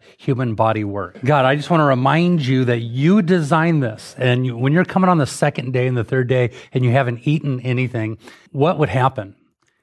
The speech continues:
It caused me, it forced me to run towards the Lord, to get inside the Word, because you can't go get another job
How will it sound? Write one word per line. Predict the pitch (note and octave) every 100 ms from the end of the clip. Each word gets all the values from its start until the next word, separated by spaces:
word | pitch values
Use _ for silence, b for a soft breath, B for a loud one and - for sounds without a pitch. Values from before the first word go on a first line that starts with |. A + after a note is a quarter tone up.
| -
It | E3 E3
caused | - E3 G3 G#3 D#3+
me, | B2+
it | A#2+
forced | - D3+ F3+ G3+ -
me | C3 A#2+ A2+ b b b b -
to | - C#3+ C3+ C3 A#2 -
run | D3 B2+ A#2+ B2 D3 F3+ F#3+
towards | - D#3 D#3 C#3
the | B2+
Lord, | A#2+ B2 B2+ G2
to | B2+
get | A2+ C3 E3
inside | D#3+ - C#3+ C#3 B2+
the | B2+
Word, | B2 C3 G#2
because | B2 C#3 B2+ B B B B
you | D3
can't | D#3 F#3 G3+ C#3+
go | D#3
get | D3 D3
another | C3+ C3+ B2
job | G#2+ A#2 C#3+ A#2 G#2